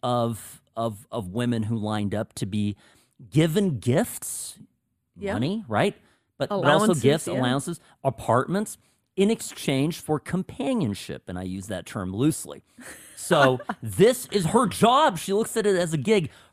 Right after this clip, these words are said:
Speaker 2: Did,
Speaker 1: Her,
Speaker 2: did
Speaker 1: her
Speaker 2: it work?
Speaker 1: The judge, it was a female judge, and she was
Speaker 2: Oh, that's where
Speaker 1: she was so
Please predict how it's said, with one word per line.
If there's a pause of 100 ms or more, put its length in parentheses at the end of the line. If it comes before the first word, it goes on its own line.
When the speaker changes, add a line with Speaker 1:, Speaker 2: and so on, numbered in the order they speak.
Speaker 2:
Did,
Speaker 1:
Her, (360)
Speaker 2:
did
Speaker 1:
her
Speaker 2:
it
work? (800)
Speaker 1:
The
judge, (380)
it
was
a
female
judge,
and
she
was
Speaker 2:
Oh,
that's
where
Speaker 1:
she
was
so